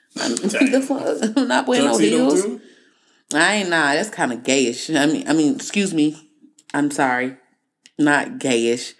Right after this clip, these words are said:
Speaker 1: That's,
Speaker 2: <laughs>
Speaker 1: that's not, that's mannish. <laughs> I'm,
Speaker 2: Right.
Speaker 1: I'm not, I'm not a stud.
Speaker 2: No homophobia.
Speaker 1: None of that at all. I love
Speaker 2: Right.
Speaker 1: gay people. But I'm not wearing no tux. I'm still a,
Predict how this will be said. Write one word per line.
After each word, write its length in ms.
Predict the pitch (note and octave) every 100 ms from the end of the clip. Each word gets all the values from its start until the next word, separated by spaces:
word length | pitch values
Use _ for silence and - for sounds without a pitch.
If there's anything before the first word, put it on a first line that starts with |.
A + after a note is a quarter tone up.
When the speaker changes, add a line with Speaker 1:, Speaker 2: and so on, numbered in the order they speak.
| - - D3+ -
Speaker 1:
That's, 340 | D#3 - -
Speaker 2:
<laughs> 160 | - -
Speaker 1:
that's 200 | D#3+ D#3+
not, 240 | E3 -
that's 180 | E3+ E3
mannish. 600 | D#3+ D#3+ D3+ B2 B2 - - D3+
<laughs> 120 | -
I'm, 240 | - D#3
Speaker 2:
Right. 220 | G3 E3+
Speaker 1:
I'm 80 | E3+
not, 200 | D#3 D3+ D3
I'm 120 | D#3+
not 280 | E3 D3+ -
a 60 |
stud. 520 | C3 - D#3 B2+ B2+ - F#2
Speaker 2:
No 120 | G#2
homophobia. 640 | A#2 A#2+ B2 A2+ G#2 - F#2+
Speaker 1:
None 280 | D3 D#3 D#3+
of 40 | D#3+
that 200 | D#3+ D#3
at 100 | D#3
all. 160 | D3 C#3
I 80 |
love 200 | D3+ D#3
Speaker 2:
Right. 60 | C#3
Speaker 1:
gay 140 | C3
people. 400 | A#2+ A#2 B2+ C3 C3+ - _ _ _ _ _ _ _ -
But 200 | C3+ C3
I'm 300 | D3+ D#3 C3
not 300 | E3 C#3+ C3+ - _ _ -
wearing 280 | D#3 C#3+
no 100 | C3+
tux. 480 | - D#3+ - - -
I'm 140 | - D3+
still 300 | - F3+
a, 120 | D3+